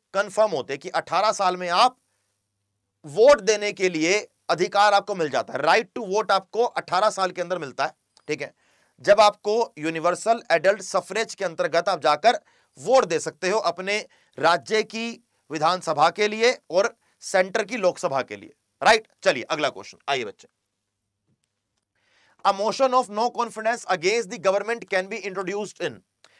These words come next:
सरकार के खिलाफ अविश्वास प्रस्ताव कौन से सदन के अंदर पेश किया जा सकता है?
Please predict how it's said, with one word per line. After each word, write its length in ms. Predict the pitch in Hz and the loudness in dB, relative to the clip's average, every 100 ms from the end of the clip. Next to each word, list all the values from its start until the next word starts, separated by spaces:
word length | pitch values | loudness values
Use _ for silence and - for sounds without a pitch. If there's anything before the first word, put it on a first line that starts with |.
| _ - | _ -4
सरकार 420 | 170 170 190 226 | -2 4 4 4
के 140 | 220 | 2
खिलाफ 420 | 220 202 196 226 - - | -4 2 4 4 0 0
अविश्वास 520 | 185 202 190 196 185 | 2 2 -2 -2 -2
प्रस्ताव 540 | - 170 - 180 226 - _ _ _ - | -4 -2 2 6 4 2 _ _ _ -4
कौन 240 | 202 247 | -2 -2
से 200 | - 262 | -2 -2
सदन 320 | 254 202 226 | -2 -2 -2
के 80 | 208 | -4
अंदर 200 | 220 226 | -4 -6
पेश 280 | 214 214 190 | -2 -4 -4
किया 180 | 196 202 | -4 0
जा 120 | 170 | 0
सकता 320 | 151 151 | -2 -6
है? 60 | - | -8